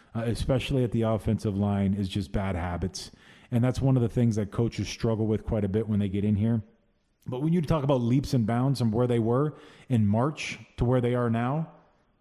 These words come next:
total different team, night and day, night and day. So kudos to Enos as our offensive coordinator right now. Uh, a lot of backstory, man. Like, like, you wanna talk about a coaching tree?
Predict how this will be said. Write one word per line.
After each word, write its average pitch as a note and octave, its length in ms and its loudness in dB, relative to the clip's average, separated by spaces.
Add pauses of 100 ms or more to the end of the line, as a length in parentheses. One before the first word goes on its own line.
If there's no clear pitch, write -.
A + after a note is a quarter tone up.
(300)
total E3+ 280 6
different C3 300 0
team, E2+ 420 -4
night D3 260 -2
and C#3 100 0
day, F2 260 -4 (480)
night E3 240 0
and C#3 140 2
day. D#2 320 -8
So C#3 220 -2
kudos F#3 720 2 (380)
to C3 180 -4
Enos D#3 680 2 (460)
as B2+ 160 0
our C3+ 160 2
offensive B2+ 420 -2
coordinator C3+ 440 0
right B2+ 200 -2
now. B2 460 -2 (120)
Uh, A2+ 380 -2
a G#2+ 40 -2
lot F3 400 0
of E3 80 2
backstory, B2+ 680 0
man. A2 220 4
Like, A2+ 160 0 (320)
like, B2+ 120 2
you G3+ 100 4
wanna G3+ 140 4
talk F3 160 2
about D3+ 160 4
a A2 40 0
coaching D#3 420 4
tree? D#3 400 2